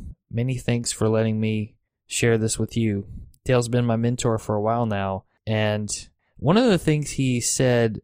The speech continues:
I think really needs to be shared on the show. I was telling him about these two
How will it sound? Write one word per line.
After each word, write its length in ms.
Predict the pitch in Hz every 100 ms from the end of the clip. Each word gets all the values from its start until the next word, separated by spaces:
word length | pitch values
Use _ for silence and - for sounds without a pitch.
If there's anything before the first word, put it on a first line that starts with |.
| _
I 120 | -
think 340 | 113 131 120 - _ _ _
really 320 | 113 135 131
needs 260 | 123 123 -
to 60 | 117
be 120 | 117
shared 360 | - 120 117
on 120 | 110 101
the 80 |
show. 480 | - 131 110 67 - _ _ _ -
I 80 |
was 100 | 120
telling 320 | - 160 180 156
him 160 | 143
about 260 | 120 120 117
these 220 | 117 -
two 600 | - 135 123 120 117 113